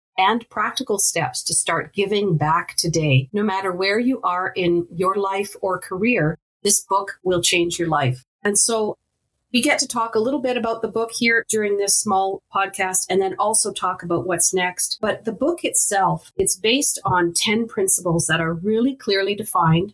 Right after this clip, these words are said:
and also offers the five Ps in one of the principles. So I'd love to talk a little bit about the five Ps with our listeners here today.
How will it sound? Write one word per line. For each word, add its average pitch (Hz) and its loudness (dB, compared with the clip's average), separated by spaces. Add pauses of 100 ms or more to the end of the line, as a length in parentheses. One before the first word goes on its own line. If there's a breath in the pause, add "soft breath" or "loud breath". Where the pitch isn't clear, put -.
and 185 0
also 226 2
offers 190 -2
the 180 0
five 220 0
Ps 185 2
in 170 0
one 165 4
of 165 -2
the 160 -8
principles. 165 0 (340)
So 214 2
I'd 214 -2
love 247 -4
to - -2
talk 190 -2
a 185 -2
little 196 0
bit 226 0
about 180 -4
the 160 -10
five 180 -2
Ps 170 2
with 185 0
our 180 0
listeners 175 0
here 175 0
today. 170 0